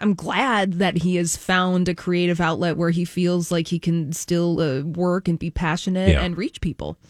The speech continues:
Speaker 2: Yeah, and be positive, 'cause he was
Speaker 1: Mm-hmm.
Speaker 2: such a positive person, too, you know, in, in his acting and just the way he carried himself throughout the whole process. So it's good that he can't be just lost in every, you know, with all of it. He still had, like you said, writing is a way that he can get his words out there.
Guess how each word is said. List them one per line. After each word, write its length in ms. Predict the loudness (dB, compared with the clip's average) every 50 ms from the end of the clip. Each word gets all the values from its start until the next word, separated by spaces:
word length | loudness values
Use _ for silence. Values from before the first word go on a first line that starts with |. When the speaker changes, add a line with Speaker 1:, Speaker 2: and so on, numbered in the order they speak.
| -4 _
Speaker 2:
Yeah, 140 | 0 2 2
and 120 | 2 2
be 140 | 2 2 2
positive, 640 | 0 0 0 0 2 2 0 0 2 0 0 -2 0
'cause 160 | 0 -2 0
he 160 | 2 0 2
was 120 | 4 4 4
Speaker 1:
Mm-hmm. 80 | 2 2
Speaker 2:
such 100 | 2 2
a 120 | 0 0 -2 -6
positive 540 | -6 -4 -2 0 0 2 2 2 0 0 -2
person, 400 | -2 0 0 0 0 0 -2 -4
too, 260 | 0 0 0 2 2
you 140 | 2 2 2
know, 180 | 2 4 2 2
in, 120 | 0 0 2
in 80 | 2 2
his 180 | 2 2 0 0
acting 400 | 0 0 0 -2 -2 0 0 2
and 100 | 2 2
just 240 | 0 0 -2 -2 -10 _ _ _ _ _ _ _ _ _
the 60 | 0
way 180 | 2 2 2 4
he 240 | 4 2 2 0 -2 _
carried 280 | -2 0 2 2 4 2
himself 360 | 2 0 0 0 0 0 0
throughout 240 | 0 0 0 0 0
the 80 | 0
whole 100 | -2 -2
process. 480 | -2 0 -2 -2 0 -2 0 -2 -2 -2
So 220 | 0 0 0 2 2
it's 220 | 0 -2 -4 -10 -12 -20 _ _ _ _ _ _ _
good 160 | 0 2 2
that 140 | 2 2 2
he 100 | 2 0
can't 360 | 2 2 2 2 2 2 2
be 120 | 0 0
just 220 | 2 0 -2 -2 -2
lost 560 | -4 -2 -2 -2 -2 -4 -6 -8 -10 -4 -2
in 120 | -2 -2 0
every, 320 | 0 0 2 2 0 2 2
you 100 | 2 2
know, 220 | 2 2 0 -2 0
with 120 | -2 -4 -2 -2
all 180 | -2 -2 0 0
of 120 | 0 -2
it. 100 | -2 -2
He 80 | -2 -2
still 280 | -2 0 0 0 0
had, 200 | 2 0 0 0
like 140 | -2 -2 -2
you 60 | -2
said, 260 | -2 -2 -2 -2 0
writing 320 | 0 0 0 2 2 2 2
is 100 | 2 2
a 60 | 2
way 160 | 2 0 0
that 100 | 0 0
he 140 | 0 -2 0
can 160 | 0 0 0
get 120 | 0 0 0
his 160 | 0 -2 0
words 280 | 0 0 0 0 0
out 160 | -2 -2 -2 -2
there. 260 | 0 0 0 0 -2